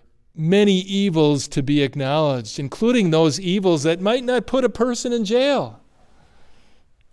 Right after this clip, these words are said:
What if you talked like the prophet Jeremiah and said out loud that any God who, who is revealed other than the God who reveals himself in Scripture can,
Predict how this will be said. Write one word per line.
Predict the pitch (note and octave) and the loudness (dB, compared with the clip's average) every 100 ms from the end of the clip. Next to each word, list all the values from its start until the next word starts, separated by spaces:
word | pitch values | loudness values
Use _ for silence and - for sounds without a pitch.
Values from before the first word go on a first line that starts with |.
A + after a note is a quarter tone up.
| _ _ _ _ _ - _ _ _ _ _ - | _ _ _ _ _ -20 _ _ _ _ _ -12
What | C#3+ | -10
if | |
you | C3 | -8
talked | B2+ C#3+ C#3 C3 | 0 2 2 0
like | A#2 - | -8 -8
the | |
prophet | - C#3+ B2+ B2+ A#2 G#2 - - _ | -8 -4 -2 -4 -8 -12 -18 -20 _
Jeremiah | - B2+ A#2 A2 B2 C#3 G#2+ G#2+ - _ _ _ _ _ _ _ _ _ | -16 -12 -10 -8 -6 -4 -6 -10 -20 _ _ _ _ _ _ _ _ _
and | A2+ | -12
said | - C#3+ B2+ | -4 0 2
out | A#2 B2 | 0 -2
loud | A#2 B2 B2 G#2+ | -2 0 -2 -4
that | G#2+ G#2 - - - - - | -10 -12 -18 -20 -20 -20 -8
any | C#3 C#3+ B2 | -4 -4 -4
God | A#2+ A#2+ C3+ B2+ | -2 0 2 0
who, | A#2 B2 A#2 G#2+ - _ _ _ _ - | -2 -6 -6 -8 -16 _ _ _ _ -16
who | B2 D3 C3 C#3 | -14 -8 -4 -4
is | A2+ | -2
revealed | B2 A#2+ C3+ C3+ | -4 -2 0 0
other | D3+ E3 E3 | 2 4 4
than | D3 C#3 | 4 0
the | C#3 | 0
God | D3 C#3+ D3+ | 2 4 4
who | C#3+ | 2
reveals | C#3 B2+ D3 D3+ C#3+ | 0 0 -2 -2 -4
himself | B2 - C#3+ C#3 | -8 -4 -4 -4
in | C#3 | -8
Scripture | - - F3+ - C#3 B2 | -8 -4 -4 -2 -4 -4
can, | - A#2+ | -6 -8